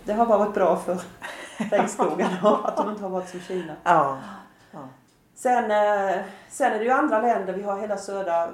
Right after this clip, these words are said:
Speaker 1: södra, södra delen av, eh, Afrika.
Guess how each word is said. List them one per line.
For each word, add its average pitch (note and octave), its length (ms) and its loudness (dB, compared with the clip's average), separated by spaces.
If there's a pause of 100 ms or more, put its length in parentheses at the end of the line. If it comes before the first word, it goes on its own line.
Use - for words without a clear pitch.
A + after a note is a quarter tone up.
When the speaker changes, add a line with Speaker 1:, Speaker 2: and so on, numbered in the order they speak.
Speaker 1:
södra, F3 540 -4 (380)
södra F#3 360 4
delen F3 260 2
av, D#3+ 260 -2
eh, D#3+ 180 0 (680)
Afrika. - 460 2